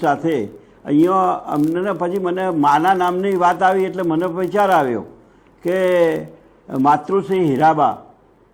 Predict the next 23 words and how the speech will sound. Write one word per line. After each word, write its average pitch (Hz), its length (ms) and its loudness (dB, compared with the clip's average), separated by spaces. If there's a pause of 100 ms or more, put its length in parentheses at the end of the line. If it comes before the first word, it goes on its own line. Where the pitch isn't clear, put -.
(180)
કે 196 500 -4 (200)
આપણે 190 300 0
આની 185 340 4
કંઈક 190 220 -4
આ 165 140 2
વાટિકા 165 440 2
આટલી 160 260 0
મોટી 180 240 -4
બનાવીએ 156 480 0
છીએ 165 120 -6
તો 214 120 -8
કંઈક 202 260 -4
એના 185 200 -2
માટે 185 280 -2
નામકરણ 170 580 2
કરીએ. 120 480 -4 (460)
તો 196 100 -6
મને 185 200 -2
વિચાર 190 380 2
આવ્યો, 190 260 4
મુખ્યમંત્રી 175 680 -4
શ્રી 156 460 -2 (520)
એ 185 480 -2